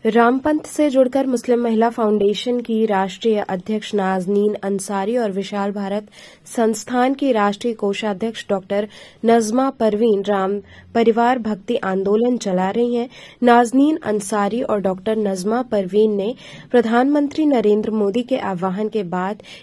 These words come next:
कि सभी लोग बाईस जनवरी को राम ज्योति जलाएं, तो अयोध्या में राम ज्योति लाने का फैसला लिया। इसके लिए रामपंथ की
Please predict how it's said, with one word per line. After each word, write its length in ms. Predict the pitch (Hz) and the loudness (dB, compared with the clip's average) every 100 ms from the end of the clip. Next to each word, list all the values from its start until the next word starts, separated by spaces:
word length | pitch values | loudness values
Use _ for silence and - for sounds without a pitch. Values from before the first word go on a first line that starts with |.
| - | -4
कि 100 | 269 | -4
सभी 360 | - 240 226 294 | 0 0 2 4
लोग 260 | 285 247 | 4 2
बाईस 340 | 208 196 214 196 | 2 2 2 0
जनवरी 400 | 202 196 208 240 | 0 2 0 0
को 120 | 226 | -2
राम 300 | 202 190 202 | 0 -2 0
ज्योति 340 | 196 202 254 | 0 0 0
जलाएं, 400 | 208 196 185 202 | -2 -2 -4 -6
तो 120 | 240 | -4
अयोध्या 540 | 247 196 190 180 196 208 | -4 -2 -4 -6 -6 -4
में 200 | 208 240 - - - | -2 -2 -4 -20 -4
राम 360 | 220 220 233 277 | 2 2 4 2
ज्योति 420 | 277 269 269 294 | 4 4 2 -2
लाने 420 | 269 208 202 226 | 0 0 0 0
का 140 | 233 233 | 0 -4
फैसला 460 | 226 214 196 202 | -2 -2 -2 -4
लिया। 340 | 180 180 180 180 - - - | -2 -2 -4 -6 -14 -16 -2
इसके 340 | 220 - 214 | -2 2 2
लिए 400 | 202 190 196 214 233 - - _ - | 2 0 -2 -2 -4 -14 -20 _ -4
रामपंथ 560 | 208 226 247 277 302 294 - | 2 4 4 2 2 0 -2
की 200 | - 302 | 0 0